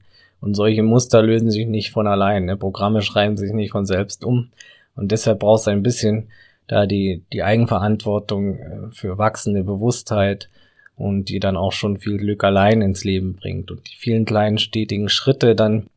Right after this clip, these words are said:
um die Programme nach und nach auch umzuschreiben, ne? Wenn man sie dann mal erkannt hat. Und das wird immer leichter, das ist nur am Anfang erstmal ein bisschen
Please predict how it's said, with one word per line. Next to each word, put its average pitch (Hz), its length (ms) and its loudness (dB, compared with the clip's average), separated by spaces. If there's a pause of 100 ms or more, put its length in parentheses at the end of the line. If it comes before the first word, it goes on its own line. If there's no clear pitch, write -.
(200)
um 127 180 6
die 117 120 4
Programme 107 540 2
nach 101 240 4
und 101 120 2
nach 98 240 2
auch 95 160 -2
umzuschreiben, 98 840 -4
ne? 98 120 -4
Wenn 95 120 -4
man 95 180 -2
sie 92 120 -4
dann 95 160 -2
mal 92 240 -4 (720)
erkannt 117 540 2
hat. 92 400 0
Und 107 160 -4
das 107 160 0
wird 113 200 2
immer 117 220 6
leichter, 107 520 4
das 101 180 -2
ist 104 180 -6
nur 113 200 0
am 107 140 -2
Anfang 101 500 -2 (640)
erstmal 95 580 -2
ein 98 80 -2
bisschen 95 560 -6